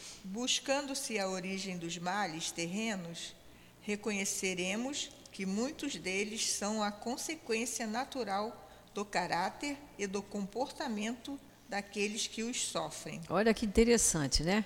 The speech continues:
Speaker 2: É, muitos males são a consequência do nosso caráter e do nosso comportamento, né? O nosso caráter é um conjunto de, de atitudes nossas, de,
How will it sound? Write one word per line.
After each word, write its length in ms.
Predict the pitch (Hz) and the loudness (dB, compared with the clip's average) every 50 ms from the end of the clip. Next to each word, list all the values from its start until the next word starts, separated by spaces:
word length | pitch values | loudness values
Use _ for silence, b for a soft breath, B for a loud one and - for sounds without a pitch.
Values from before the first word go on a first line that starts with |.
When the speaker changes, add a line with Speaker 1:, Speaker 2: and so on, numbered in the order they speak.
| B B B B B B B B B B B | B B B B B B B B B B B
Speaker 2:
É, 340 | - 175 180 175 175 175 170 | 6 10 10 12 12 10 10
muitos 500 | 175 185 226 285 302 - 269 240 180 175 | 8 8 6 6 6 8 8 6 8 8
males 420 | 180 180 185 208 254 254 233 190 | 6 6 8 8 8 8 10 10
são 160 | - - 233 | 10 10 10
a 60 | 202 202 | 8 4
consequência 1700 | - - - - - 285 330 403 440 359 - - - - 302 269 262 - - - 202 196 208 226 240 240 - - - - 277 262 254 | 2 -2 -2 6 10 12 12 12 12 10 10 10 12 12 10 8 8 4 0 4 6 6 8 8 8 8 8 8 10 12 12 12 10
do 160 | 214 247 233 | 10 8 6
nosso 360 | 208 202 202 196 - - - | 6 8 6 6 6 4 2
caráter 800 | - - 175 160 151 156 170 214 240 233 - - 247 247 247 - B B B B B B B B | 6 8 8 10 10 10 8 8 6 4 4 6 6 6 6 4 B B B B B B B B
e 120 | 190 202 208 | 8 8 8
do 180 | 180 196 196 | 10 8 8
nosso 520 | 175 170 170 180 202 214 214 - - 208 196 - - - | 8 8 6 6 8 8 8 6 6 4 2 0 0 2
comportamento, 1300 | - 240 262 294 285 - - 254 240 - - - - 208 196 175 151 147 143 143 147 147 - - - - - - - - - | 6 6 6 6 4 0 0 0 2 6 6 6 6 6 4 4 4 2 2 2 2 -2 -4 -8 -14 -16 -16 -20 -10 -2 4
né? 200 | 156 175 190 185 - B B B B B B B B B B B B B | 4 6 4 4 0 B B B B B B B B B B B B B
O 40 | 170 | -2
nosso 360 | 147 147 156 156 - - 160 | 0 2 2 2 2 2 0
caráter 640 | 156 - 170 160 147 147 151 160 170 - 190 185 185 | 2 2 4 4 6 6 6 4 4 6 6 6 6
é 100 | 175 185 | 6 6
um 80 | 180 175 | 4 2
conjunto 640 | - - 214 185 170 131 135 175 208 226 - - 185 | 2 2 4 4 6 6 4 4 2 2 0 0 0
de, 200 | 175 190 190 175 - - 160 147 147 160 | 2 2 2 2 0 -4 -4 -4 -2 0
de 100 | 165 185 | 2 2
atitudes 640 | 190 - - 175 - - - - 190 160 143 139 131 | 4 4 2 0 0 2 4 4 4 4 4 2 0
nossas, 560 | 131 135 147 170 185 175 165 - - 151 147 | 2 4 6 6 6 6 6 4 2 0 2
de, 180 | 139 139 135 135 | 2 2 0 -2